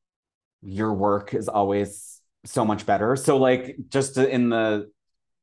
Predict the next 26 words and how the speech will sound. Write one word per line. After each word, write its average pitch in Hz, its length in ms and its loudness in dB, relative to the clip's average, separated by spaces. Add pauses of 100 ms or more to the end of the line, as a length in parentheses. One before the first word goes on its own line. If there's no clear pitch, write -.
(200)
you 127 120 0
know, 107 360 -2 (100)
like, 104 480 -2
it's, - 500 -8 (280)
it's 123 180 -4
always 117 480 0
good 104 580 -2 (100)
to, 101 880 -2 (460)
you 117 140 0
know, 95 260 0
if 113 200 -2
you 110 180 0
are 98 640 2 (220)
a 110 80 -4
gay 101 180 2
person 101 640 -4
or 98 460 0
a 104 100 -6
person 101 320 -4
from 101 220 -2
a 104 140 -2
different 101 320 -4
background 101 800 -2
than 95 480 -4
your 98 400 -4
cis, - 480 -4